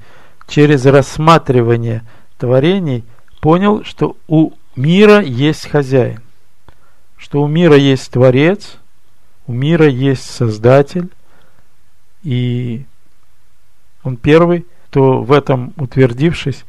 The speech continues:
стал его искать лица. Но вот, э, а здесь сказано наоборот, что люди, видя всё то творение, которое Бог сотворил, тем не менее,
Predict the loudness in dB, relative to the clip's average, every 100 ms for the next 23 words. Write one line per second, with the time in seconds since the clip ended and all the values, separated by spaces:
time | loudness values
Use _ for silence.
0 | -18 -20 -8 2 4 4 2 0 -2 -4
1 | -4 -2 -6 -6 -8 -10 -10 -20 -20 -20
2 | -20 -20 -18 -12 -2 2 2 0 -6 -2
3 | 2 2 2 -2 -2 2 2 2 -2 -6
4 | -8 -6 -4 0 0 0 -6 -14 -20 -20
5 | -20 -20 -20 -18 -14 -6 -2 -2 0 -2
6 | -4 -16 -20 -20 -20 -20 -20 -8 2 2
7 | 4 2 2 -4 -18 -20 -18 -6 -4 2
8 | 0 2 2 4 4 0 -2 -2 0 0
9 | 2 0 -2 -4 2 4 4 0 -6 -14
10 | -20 -20 -18 -18 -20 -20 -20 -20 -8 -4
11 | -2 0 2 0 0 -6 -8